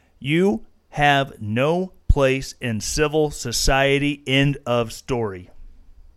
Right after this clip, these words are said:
I'm tired of seeing this crap. You have, you know, the Black Panthers who stand outside of a polling place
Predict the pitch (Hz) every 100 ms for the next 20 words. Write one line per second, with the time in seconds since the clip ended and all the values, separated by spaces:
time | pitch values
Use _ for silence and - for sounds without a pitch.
0 | _ _ _ - - - _ _ - 170
1 | 180 165 175 160 131 - 165 143 117 107
2 | - - 110 90 - - - - - -
3 | - - - - - - - - _ _
4 | _ _ _ _ _ _ _ _ _ _
5 | _ _ _ _ _ _ - 131 139 139
6 | 127 - _ _ _ _ _ 135 131 113
7 | 123 117 _ - - _ _ _ _ _
8 | _ _ 147 160 165 - - 160 156 -
9 | 117 104 131 120 110 - 156 151 151 139
10 | 123 - 143 127 113 - 160 151 127 113
11 | - 120 107 98 -